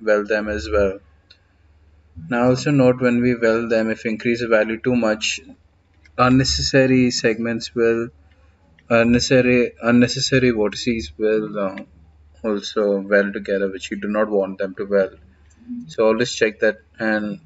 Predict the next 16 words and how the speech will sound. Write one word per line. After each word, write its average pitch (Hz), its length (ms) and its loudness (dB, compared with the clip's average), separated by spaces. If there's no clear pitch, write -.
make 113 160 -4
sure 113 220 2
those 107 400 0
ones 104 260 -4
don't 104 260 -4
weld. 98 280 -2
So - 200 -10
now 123 220 2
right 120 260 4
now 123 220 0
here 117 320 2
these 113 400 -4
segments 107 580 -4
are 107 140 0
there, 107 380 -6
so, - 200 -10